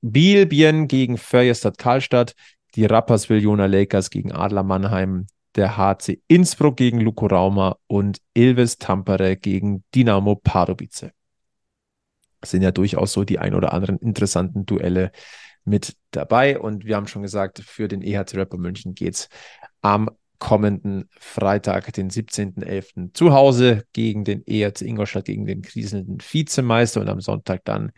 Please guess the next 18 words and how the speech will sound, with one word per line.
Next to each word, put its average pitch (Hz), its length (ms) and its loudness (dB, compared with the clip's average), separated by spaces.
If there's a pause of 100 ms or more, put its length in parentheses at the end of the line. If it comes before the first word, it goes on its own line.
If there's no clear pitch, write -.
(440)
sch-, - 260 -12
in 139 340 4
Schwenningen 120 680 2
um 110 100 0
fünfzehn 110 380 -6
Uhr 95 60 -8
fünfzehn 101 560 -8 (220)
das - 260 -12
nächste - 460 -10
Auswärtsspiel, 104 720 -2
ehe 104 320 2
dann 95 200 -2
am 92 180 -4
Mittwoch, 160 440 4
den 135 160 0
zweiundzwanzigsten 127 840 0
elften 110 480 -2
um 101 220 -6